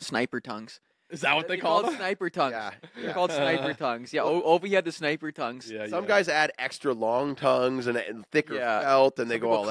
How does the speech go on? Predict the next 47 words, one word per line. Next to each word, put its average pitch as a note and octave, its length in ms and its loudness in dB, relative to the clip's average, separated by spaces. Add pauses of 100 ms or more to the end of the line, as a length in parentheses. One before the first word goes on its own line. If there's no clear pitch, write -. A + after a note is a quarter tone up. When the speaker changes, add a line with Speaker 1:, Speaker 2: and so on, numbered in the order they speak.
Speaker 1:
cut A#2 80 2
their A#2+ 120 2
Speaker 3:
out. A#2+ 40 -2
Speaker 1:
tongues. A#2+ 380 -2 (180)
Speaker 3:
Yeah, A2 420 -2 (100)
Speaker 1:
<laughs> - 120 -16
Speaker 3:
like, B2+ 200 -8
yeah, D3+ 160 0
to C#3 120 -12
make B2+ 220 0
'em A#2 320 -4
hang A#2+ 220 -2
even G#2+ 180 -6
more. A2+ 120 -2
Speaker 1:
Kaprizov A2+ 520 -2
Speaker 3:
Yeah, A#2+ 140 -2
Speaker 1:
will F2 80 -6
Speaker 3:
so B2+ 120 -6
Speaker 1:
cut C#3 120 -2
his C3 180 -6
tongue B2 280 -12
off. - 380 -4 (120)
Speaker 2:
Yeah, B2+ 320 2
I B2 100 2
saw B2+ 240 0
that. A2+ 300 -2
Speaker 3:
So D3+ 80 -4
you C#3+ 100 2
guys D3+ 220 4
are C3 40 -2
condom A#2 320 -4
socks? - 520 -4
Like, G2+ 160 -6
you G2 80 -6
just G2 220 -8 (200)
yank G#2 300 0
'em G2 100 -4
right F#2+ 140 2
over? C#3 320 0 (720)
Speaker 1:
I B2 260 2
put D3+ 300 -2
my B2 260 2
shin B2 240 -6
pad A#2+ 240 -2
over A#2 240 -4
my A2+ 140 -8
tongue. - 320 -14